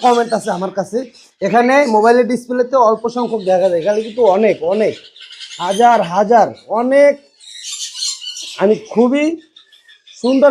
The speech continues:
করে, যতটা পারছি সুন্দর করে কাটিং করছি, কাটিং করে মাত্র রেডি হয়েছে। এখন আমি রোলিং করব। অবশ্যই, অবশ্যই আমার সাথে থাকবেন। দেখছেন, প্রচুর, প্রচুর কমেন্ট আছে, অবশ্যই সাথে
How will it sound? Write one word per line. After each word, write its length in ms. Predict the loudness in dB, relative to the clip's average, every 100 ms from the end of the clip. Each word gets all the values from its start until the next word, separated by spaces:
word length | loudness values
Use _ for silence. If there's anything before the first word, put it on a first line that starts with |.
| 4
করে, 120 | 2 2
যতটা 320 | 0 0 0 2
পারছি 260 | 0 0 -6 -8
সুন্দর 240 | -6 -4 -2
করে 160 | 2 2 2 -4 -20 -20 _ -6 0
কাটিং 240 | 0 0 -2
করছি, 220 | -2 -2 -2 0
কাটিং 240 | 0 -2 0
করে 140 | 2 2 2
মাত্র 200 | 0 0 2
রেডি 160 | 2 4
হয়েছে। 220 | 2 2 0 0
এখন 160 | 0 0
আমি 140 | 0 -2 -6 -16 _ -14 0 4
রোলিং 260 | 6 4 4
করব। 160 | 2 0 -4 -10 -20 _ -18 -18 -20 -6 -2
অবশ্যই, 400 | 0 0 -2 2 2
অবশ্যই 320 | 2 -2 -2 0
আমার 140 | 0 0
সাথে 180 | 0 2
থাকবেন। 280 | 2 2 0 0 -10 -20 -8
দেখছেন, 300 | -8 -6 -6 -6 -8 -18 -6
প্রচুর, 320 | -4 0 -2 0
প্রচুর 260 | 0 0 0 2
কমেন্ট 260 | 2 2 0
আছে, 180 | 2 0 -2 -12 _ _ -20 -20 -2 0
অবশ্যই 380 | 2 0 0 2
সাথে 160 | 0